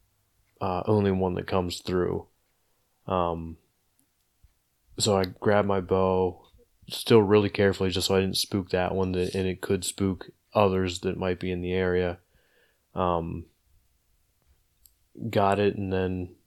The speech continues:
sat there and watched that deer. I actually pulled out my phone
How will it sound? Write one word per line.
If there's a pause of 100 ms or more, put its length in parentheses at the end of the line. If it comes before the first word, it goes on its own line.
(100)
sat
there
and
watched
that
deer.
I (180)
actually
pulled
out
my
phone